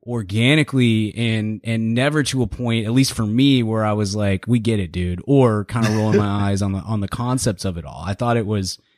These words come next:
Speaker 1: kind of expertly crafted on just the, uh, the thematic storytelling elements, I guess.
Speaker 2: Yeah, I'm, I'm totally with you. The, you know,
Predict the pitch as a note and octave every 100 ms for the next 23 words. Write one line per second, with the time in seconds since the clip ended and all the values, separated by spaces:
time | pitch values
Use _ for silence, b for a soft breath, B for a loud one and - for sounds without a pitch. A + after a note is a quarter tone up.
0 | _ - - E3 A#3+ F3+ C#3 D3+ - D3+
1 | C3+ A#2 G#2 C#3 B2+ A#2 B2+ G#2+ G2+ G#2+
2 | G#2+ G#2 F#2 _ _ _ _ _ C3+ C3+
3 | - A#2+ A#2 A2 G#2+ G#2 G2 - _ _
4 | _ - - A#2+ A2+ A#2 G#2+ C3+ B2+ B2+
5 | B2+ B2+ A2+ - C3 A#2 G#2+ A2+ G#2 G2+
6 | G2 F#2+ F2+ E2 E2 - F2 - - -
7 | - _ _ _ _ _ _ _ _ _
8 | _ _ _ _ _ _ _ _ _ B2
9 | A2+ F#2 A2 - - - - - F#2+ G2+
10 | G2+ A2 A#2 F#2 E2+ E2 F2 E2 D#2+ -
11 | - F#2+ A2 G#2 G2 F#2 - _ _ _
12 | _ _ _ _ _ _ _ _ _ -
13 | - G#2 G#2+ F#2+ F#2+